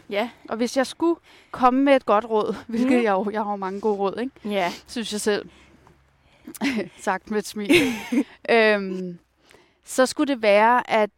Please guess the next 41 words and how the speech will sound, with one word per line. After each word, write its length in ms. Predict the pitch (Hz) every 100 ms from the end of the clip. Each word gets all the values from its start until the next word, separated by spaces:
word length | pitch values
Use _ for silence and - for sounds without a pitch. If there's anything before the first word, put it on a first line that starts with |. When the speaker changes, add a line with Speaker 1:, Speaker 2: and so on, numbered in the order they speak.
| 226
Speaker 2:
øh, 240 | 202 196
at 140 | - 202
have 200 | 185 214
tillid 400 | - 262 277 247
til, 280 | - 254 254
at 120 | 240
tingene 320 | - 254 - 247
sker, 480 | - 262 226 - 226
som 240 | - 247
de 160 | 220 226
er 40 |
nødt 200 | 226 220
til 120 | -
at 60 | 240
ske. 400 | - 233 190 196 _ -
Speaker 1:
Mhm. 260 | 240 254 320 _ _ _ -
Speaker 2:
Øh, 380 | 233 226 214 202
så 140 | 196 240
om 200 | 220 220
det 240 | 247 226
er, 140 | 220 233
at 260 | 262 262 254
du 60 |
bliver... 360 | 220 226 226 214 208
Altså, 160 | 208 214
det 80 | 254
er 60 | 254
en 40 |
ting, 220 | 247 240
jeg 100 | 226
selv 380 | - 269 - 220 - _ -
er 100 | 226
rigtig 260 | 214 208 240
glad 220 | 220 214
for, 140 | - 240
at 80 |
ligesom 240 | 226 226 233
huske 220 | 226 -
mig 100 | 226
selv 200 | 254 240
på, 260 | - 240 -